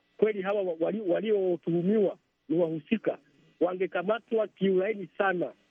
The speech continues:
Tena yawezekana hata wanakamatwa na vidhibiti. Mtu hata unapomfikisha mahakamani, mahakama inakuwa na ushahidi kwa, wa kumtia hatiani. Lakini mtu unapomtaja hivi, ina maana unamwandalia mazingira ya kuendelea kuficha.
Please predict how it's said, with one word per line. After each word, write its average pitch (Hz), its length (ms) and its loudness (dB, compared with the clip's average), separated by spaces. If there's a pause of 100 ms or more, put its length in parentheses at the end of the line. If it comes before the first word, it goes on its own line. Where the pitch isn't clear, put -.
(200)
Tena 226 160 2
yawezekana 196 360 0
hata 202 120 -2
wanakamatwa 180 420 0
na 170 80 0
vidhibiti. 165 480 -4 (440)
Mtu 226 160 0
hata 208 340 -4
unapomfikisha 214 520 -2
mahakamani, 175 560 -2 (720)
mahakama 226 340 -2
inakuwa 175 260 0
na 196 60 0
ushahidi 196 300 0
kwa, 180 140 2
wa 165 160 0
kumtia 165 300 -4
hatiani. 160 520 -2 (680)
Lakini 233 320 2
mtu 233 140 -4
unapomtaja 214 600 -2
hivi, 170 320 -2 (160)
ina 170 120 2
maana 214 120 2
unamwandalia 190 460 2
mazingira 185 440 -6
ya 180 80 -2
kuendelea 175 320 0
kuficha. - 500 -4